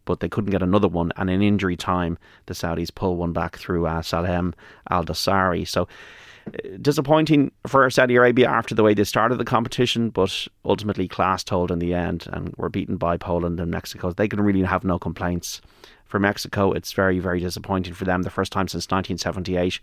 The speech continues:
they're out of the group stage, um, and that streak of seven World Cups in a row reaching the last sixteen is over for Argentina.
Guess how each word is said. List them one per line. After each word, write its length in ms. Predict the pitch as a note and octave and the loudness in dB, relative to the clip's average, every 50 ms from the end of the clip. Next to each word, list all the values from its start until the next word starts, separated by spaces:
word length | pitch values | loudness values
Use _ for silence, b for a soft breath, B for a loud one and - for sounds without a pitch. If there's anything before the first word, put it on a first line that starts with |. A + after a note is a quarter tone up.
| b b b b | b b b b
they're 160 | - F2 - - | -6 -4 -2 -2
out 220 | F2+ F#2 F#2 F#2+ - | -2 -2 -2 -4 -6
of 40 | - | -8
the 60 | F2+ | -8
group 260 | - - F2+ F#2 F2+ | -4 -2 -2 -2 -4
stage, 540 | - - - G2 G2 G2+ G2 - - - B B B B B B B B _ | -4 -2 0 2 4 2 2 0 -4 -8 B B B B B B B B _
um, 320 | - F2+ F2 E2+ E2+ E2 - _ - | -8 -6 -6 -6 -6 -8 -8 _ -4
and 100 | F#2 F2 | -2 -2
that 80 | E2+ - | -2 -4
streak 320 | - - - F#2+ F2+ - | -6 -4 -4 -4 -4 -4
of 80 | E2 - | -6 -4
seven 380 | - - G2 F#2+ - E2+ F2+ | -2 0 -2 0 0 -2 0
World 160 | F2 F2 F#2 | 0 0 0
Cups 240 | - - - - - | 0 -4 -6 -6 -6
in 80 | - F2 | -4 -2
a 40 | F2+ | 0
row 200 | F2+ F2+ F2 F2 | 2 2 2 2
reaching 340 | F2+ F2+ F#2 - - - | 2 0 -2 -2 -4 -6
the 60 | E2+ E2 | -6 -4
last 260 | E2+ F2 F2 E2+ - | -4 -4 -4 -4 -6
sixteen 440 | - F2 - - - F#2+ F#2 E2 - | -8 -10 -8 -6 -2 -2 -2 -2 -2
is 180 | - F#2 G2 | -2 0 2
over 360 | F#2 G2 G2+ G2 G2 F#2 F#2 - _ _ _ _ _ _ _ _ _ _ _ _ _ _ _ | 4 4 4 4 4 2 0 -2 _ _ _ _ _ _ _ _ _ _ _ _ _ _ _
for 180 | _ - - - | _ -6 -2 2
Argentina. 600 | A2+ G#2+ G#2 - F#2+ F#2+ - A#2 A2+ A2 A2+ | 2 2 2 0 -2 0 0 2 4 4 2